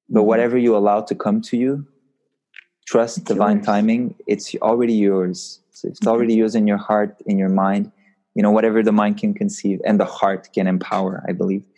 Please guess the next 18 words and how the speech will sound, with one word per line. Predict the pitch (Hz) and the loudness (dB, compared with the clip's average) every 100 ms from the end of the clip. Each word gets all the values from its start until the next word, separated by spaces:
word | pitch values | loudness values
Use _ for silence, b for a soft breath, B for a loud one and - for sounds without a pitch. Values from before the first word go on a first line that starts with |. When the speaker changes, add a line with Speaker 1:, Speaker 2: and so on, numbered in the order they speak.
| b - | b -4
Speaker 1:
then | 104 101 95 | 0 2 2
the | |
hand | 92 98 98 | 0 -2 -4
can | - | -4
have, | 92 104 98 92 | -4 -2 -2 -2
you | 95 | -2
know, | 92 101 | -2 -2
and | 101 92 90 _ B B B B - | -2 -4 -6 _ B B B B -2
you | 101 | 2
will | 101 101 | 2 2
have | 104 95 | 2 2
everything | 104 117 117 110 | 0 -2 0 0
you | 107 | 2
desire | 95 98 98 95 101 123 143 - _ - | 2 0 2 0 0 -2 -6 -16 _ -2
once | 101 104 | 0 0
you | 107 | 0
understand | 98 95 - 101 98 | 0 0 0 0 0
that | 92 90 | 0 -2